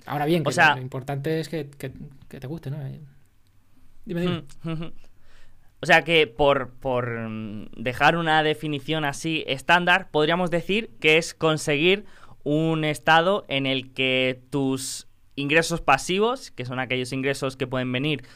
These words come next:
Speaker 2: pues, de, de algún proyecto individual o de dividendos o de la inversión o de cualquier fuente,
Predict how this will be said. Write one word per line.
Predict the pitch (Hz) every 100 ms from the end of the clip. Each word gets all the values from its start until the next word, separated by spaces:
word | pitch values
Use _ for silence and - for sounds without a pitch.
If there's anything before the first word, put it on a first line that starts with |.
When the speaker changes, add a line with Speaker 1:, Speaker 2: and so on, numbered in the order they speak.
| - -
Speaker 2:
pues, | 113 110
de, | 107 110 107 107 95
de | 107
algún | 101 107 123 127 120 110
proyecto | 113 110 143 - 131
individual | 123 123 110 110 165 190 175
o | 127
de | 117 113
dividendos | 110 107 104 180 180 165 160 -
o | 120
de | 110 110 110
la | 110
inversión | 107 110 - 156 170 147
o | 117
de | 113 117 104 - -
cualquier | 120 120 147 127
fuente, | 123 170 190 220 294